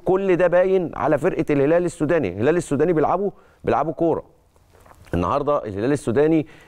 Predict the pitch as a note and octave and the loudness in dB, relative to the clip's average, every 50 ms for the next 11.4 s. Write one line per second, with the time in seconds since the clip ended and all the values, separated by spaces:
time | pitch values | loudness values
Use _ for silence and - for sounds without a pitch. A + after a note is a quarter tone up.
0 | - _ - - A2 A2 G#2 G#2 B2 D3 E3 C#3+ A#2+ - - - - G2 A#2+ C3 | -16 _ -4 -2 -2 -2 0 0 0 0 0 0 -4 -8 -12 -8 -4 -2 0 0
1 | C#3 C3 A#2 A2+ G#2 F#2+ - D3 E3 E3 C3+ - G2+ G#2 G#2+ G#2 A2+ C#3+ - C#3 | 2 0 0 0 -2 0 0 0 0 0 0 0 0 -2 -2 -2 -2 -4 -4 -4
2 | - - A#2+ A2+ A2 B2+ D3 D#3 D3+ - D3 - - D#3+ E3 D#3+ A2 - - - | -2 -2 0 0 2 2 2 2 0 -2 -4 -4 -2 0 0 2 0 -2 -4 -8
3 | - - - - - _ - - F2 D#2+ G#2+ C3+ D#3 C#3 - C#3+ B2+ A2+ G2+ G#2 | -16 -20 -20 -20 -20 _ -8 -4 -2 0 2 2 2 0 -2 -4 -2 -2 -4 -4
4 | - - D3+ D#3 C#3+ D#3 D3 - - - - - _ _ _ _ _ - F#2 G#2+ | -2 0 0 2 2 0 0 -2 -6 -16 -20 -20 _ _ _ _ _ -2 0 0
5 | A#2+ B2+ - - - C#3+ C3+ - - - A#2+ - - F3 E3 B2+ F#2 - - _ | 0 0 -2 -4 -4 -4 -2 -2 -2 -2 -2 0 0 0 0 0 -2 -6 -10 _
6 | _ _ _ _ _ _ _ _ _ - - - - - - - - - - - | _ _ _ _ _ _ _ _ _ -20 -20 -20 -20 -20 -20 -20 -20 -20 -20 -20
7 | - - - - - - - - - - E2+ F#2 F#2 E2 - - - _ _ - | -20 -20 -20 -20 -20 -20 -14 -10 -6 -4 -4 -4 -2 -4 -4 -6 -6 _ _ -20
8 | - - - - - E2+ F2+ G#2+ G2 A#2+ B2 A2 A#2 A#2 A#2 B2+ D3 D#3 D#3+ D#3+ | -14 -12 -10 -8 -4 -2 -2 0 0 0 0 0 0 -2 -2 0 0 0 0 2
9 | C#3+ E3+ F3 C#3+ G2 D2+ - - _ _ _ _ _ _ _ _ - - - - | 2 2 0 0 -2 -4 -8 -14 _ _ _ _ _ _ _ _ -20 -20 -20 -20
10 | - - - - - - - - - - E2 D#2+ F2+ F2+ G2+ G#2+ C3 D#3+ D#3+ C#3 | -20 -20 -20 -20 -20 -20 -20 -12 -6 -4 -2 -2 0 0 0 0 0 0 0 -2
11 | C3 A2+ B2 C3+ C3 B2+ C3+ B2+ | 0 0 0 0 0 0 -2 -4